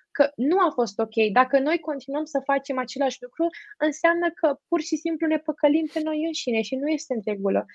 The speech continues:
De aceea încerc să menționez faptul că, bun, ai păcătuit, sunt foarte multe păcate pe acest pământ, toată lumea păcătuiește, dar trebuie să nu mai repeți greșeala pe care ai făcut-o, pentru că vine cu multe consecințe și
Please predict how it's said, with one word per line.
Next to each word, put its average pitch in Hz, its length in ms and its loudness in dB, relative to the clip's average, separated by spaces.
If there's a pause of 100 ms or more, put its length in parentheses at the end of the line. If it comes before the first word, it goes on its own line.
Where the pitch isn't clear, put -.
(200)
De 285 80 6
aceea 302 280 6
încerc 285 300 2
să 269 260 4 (540)
menționez 262 460 4
faptul 277 320 2
că, 269 120 6
bun, 254 240 4
ai 226 140 2
păcătuit, 240 800 0 (160)
sunt 240 260 -2
foarte 302 320 4
multe 262 240 4
păcate 233 400 2
pe - 100 -2
acest 214 360 0
pământ, 208 400 0
toată 240 240 2
lumea 269 180 4
păcătuiește, 226 800 -2 (320)
dar 277 240 8
trebuie 269 340 2
să 269 160 2
nu 269 180 0
mai 294 180 4
repeți 269 380 6
greșeala 233 360 0
pe 226 100 -4
care 226 180 0
ai 208 100 -2
făcut-o, 247 320 0
pentru 247 260 -2
că 247 140 -12
vine 262 180 -8
cu 254 180 -16
multe 254 240 -6
consecințe 202 720 -10
și 240 300 -4